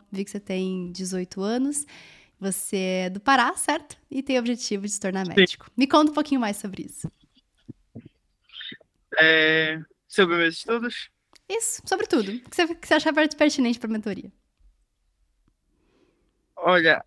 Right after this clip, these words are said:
Speaker 2: a, a minha questão, assim, com o enem não é tão agradável.
Speaker 1: <laughs> Justo.
Speaker 2: É, como o meu ensino médio em si foi, começou,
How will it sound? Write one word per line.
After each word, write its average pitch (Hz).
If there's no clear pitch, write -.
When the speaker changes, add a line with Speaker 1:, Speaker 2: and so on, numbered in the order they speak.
Speaker 2:
a, 156
a 185
minha 226
questão, 185
assim, 170
com 180
o 143
enem 151
não 208
é 214
tão 220
agradável. 175
Speaker 1:
<laughs> -
Justo. 311
Speaker 2:
É, 147
como 240
o 226
meu 196
ensino 180
médio 165
em -
si 165
foi, 147
começou, 151